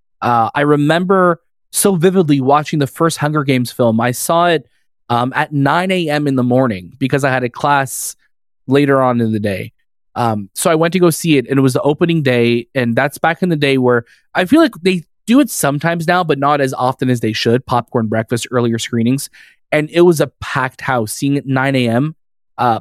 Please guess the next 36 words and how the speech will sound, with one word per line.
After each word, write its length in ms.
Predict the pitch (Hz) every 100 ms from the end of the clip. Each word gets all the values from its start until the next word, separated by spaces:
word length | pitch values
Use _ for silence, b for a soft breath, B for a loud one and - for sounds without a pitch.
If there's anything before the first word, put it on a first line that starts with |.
| -
packed 320 | 165 160 - -
imax 360 | 147 143 135
screening. 440 | - - 143 139 139
And 100 | 131
I 40 |
remember 360 | 139 180 214 196
just 240 | 147 -
leaving 200 | 135 147
the 80 | 135
theater 200 | 131 143
being 180 | 123 113
like, 180 | 107 -
"Wow, 220 | 143 117
what 180 | 101 202
a 60 |
great 420 | 175 - 123 143 -
film." 440 | 135 147 127 113 - _ _ _ -
And 120 | 143
having 380 | 143 180 175 135
rewatched 760 | 151 170 127 131 170 - -
it, 220 | 131 104 - _ _ _ _
uh, 300 | 120 113 104 - -
the 80 | 151
night 220 | 160 160
before 500 | 151 160 156 135 117 _ _
our, 320 | 127 120 113 101 - _
well, 100 | 123
you 80 | 120
know, 80 | 117
watching 540 | 110 123 135 139 120
The 180 | 113 127
Ballad 300 | 123 123 127
of 40 | 113
Songbirds 380 | 131 123 117 113
and 80 | 113
Snakes, 380 | 214 226 -